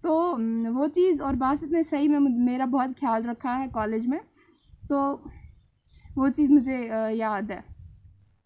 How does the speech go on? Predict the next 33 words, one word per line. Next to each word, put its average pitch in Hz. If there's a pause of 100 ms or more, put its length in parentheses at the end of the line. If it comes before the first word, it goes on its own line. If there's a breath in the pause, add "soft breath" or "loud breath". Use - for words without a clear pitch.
(120)
तो 339
अगले 311
बहुत 294
सारे 359
questions 311
थे 262
जिनका 277
answer 254
मैं 269
नहीं 269
दे 254
पाई 220
क्योंकि 269
video 254
बहुत 240
ज़्यादा 247
लंबा 240
हो 311
जाएगा। 226 (400 loud breath)
तो 349
अब 320
मैं 370
लूँगी 262 (280)
S 311
J 349
Aamir 233
का, 277
इन्होंने 269
मुझे 294
dare 285
दिया 269
हुआ 208
है 285